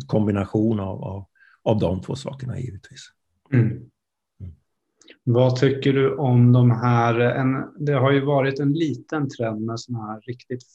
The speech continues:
Speaker 2: färgglada strumpor. Jag har ju själv det med så här ananaser och <laughs> sen har jag inte så
Speaker 1: Happy,
Speaker 2: mycket
Speaker 1: happy
Speaker 2: färg.
Speaker 1: socks.
Speaker 2: Ja.
Speaker 1: Ja. Ja, nej, det är nog inte riktigt min. Det, det är väl ett par orange har jag haft som passar till ett par,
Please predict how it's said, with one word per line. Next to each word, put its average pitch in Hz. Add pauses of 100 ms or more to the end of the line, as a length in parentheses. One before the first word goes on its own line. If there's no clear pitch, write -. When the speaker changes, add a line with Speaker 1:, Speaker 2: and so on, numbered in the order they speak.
(140)
Speaker 2:
färgglada 123
strumpor. 113
Jag 135
har 127
ju 113
själv 104
det -
med 110
så 113
här 110
ananaser 110
och 104 (340)
<laughs> -
sen 151
har 143
jag 135
inte 123
så 127
Speaker 1:
Happy, 123
Speaker 2:
mycket 135
Speaker 1:
happy 135
Speaker 2:
färg. 131
Speaker 1:
socks. 143 (520)
Speaker 2:
Ja. 104
Speaker 1:
Ja. 131 (460)
Ja, 139
nej, 156
det 160
är 170
nog 143
inte 127
riktigt 110
min. 101
Det, 101
det 131
är 123
väl 120
ett 139
par 135
orange 147
har 131
jag 113
haft 101
som 101
passar 117
till 104
ett -
par, 104